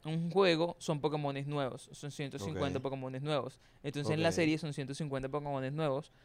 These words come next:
Speaker 1: sumándole los ciento cincuenta pasados.
Speaker 2: Ya.
Speaker 1: Entonces, cada vez que ibas pasando de región, que eran ciudades,
Speaker 2: Sí.
Speaker 1: ibas pasando como más Pokémones y más Pokémones. En
Speaker 2: Ok.
Speaker 1: este reboot fue como que, bueno, esos Pokémones existen,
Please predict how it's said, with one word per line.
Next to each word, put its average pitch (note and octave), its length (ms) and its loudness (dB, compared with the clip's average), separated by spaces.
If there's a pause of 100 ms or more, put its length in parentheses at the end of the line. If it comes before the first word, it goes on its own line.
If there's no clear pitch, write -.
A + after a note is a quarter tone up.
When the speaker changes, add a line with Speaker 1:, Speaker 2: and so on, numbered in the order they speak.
(140)
Speaker 1:
sumándole D3 680 6
los C#3+ 180 0
ciento B2 220 -6
cincuenta A#2+ 460 -8
pasados. B2+ 680 4 (140)
Speaker 2:
Ya. G2 360 -2 (140)
Speaker 1:
Entonces, C#3+ 260 -4
cada D3+ 240 8
vez D3+ 360 6
que F3 80 -2
ibas E3+ 180 6
pasando E3+ 380 2
de E3+ 80 8
región, E3 420 0
que C#3 80 -4
eran C3 160 0
ciudades, C3+ 540 4
Speaker 2:
Sí. G#2+ 380 -4
Speaker 1:
ibas D3+ 260 6
pasando D3+ 420 4
como D#3 220 0
más C3+ 180 0
Pokémones C#3+ 480 0
y D#3 60 0
más C3+ 140 -4
Pokémones. C#3 560 -2 (400)
En D#3+ 120 4
Speaker 2:
Ok. D#3 60 4
Speaker 1:
este E3+ 200 6
reboot F3+ 440 8
fue D#3 220 6
como D#3+ 180 2
que, B2+ 80 -8
bueno, C3 320 -2
esos C#3 200 -2
Pokémones D#3 440 2
existen, C#3 580 -4